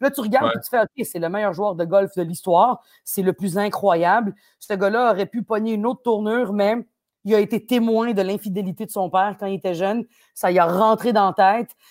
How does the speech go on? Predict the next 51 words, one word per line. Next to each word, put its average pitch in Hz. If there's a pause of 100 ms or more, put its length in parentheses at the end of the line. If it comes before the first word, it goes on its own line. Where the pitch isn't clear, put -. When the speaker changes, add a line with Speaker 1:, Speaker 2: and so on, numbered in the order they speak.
(140)
Speaker 1:
Et 202
une 196
vie 208
anormale 214
vient 196
avec 175
des 180
gestes 185
anormaux. 180 (300)
Puis 180
c'est -
ce -
qu'il 180
a 160
fait. 196 (220)
C'est 190
au-delà 214
du 160
golf. 208
Tu -
vas 165 (100)
capoter. 208
Speaker 2:
Ouais. 117 (220)
Speaker 1:
Toi 254
qui 240
aimes 214
le 185
sport, 254
tu 175
vas 185 (420)
capoter. - (320)
Capoter. 214
Speaker 2:
Moi, 127
écoutez, - (140)
moi, 117
écoutez 180
ça. 151
Je 147
vais 147
en, 127
je 123
vais 131
en 127
savoir 139
un 143
petit -
peu 127
plus 135
sur 127
Monsieur 127
Wood. 127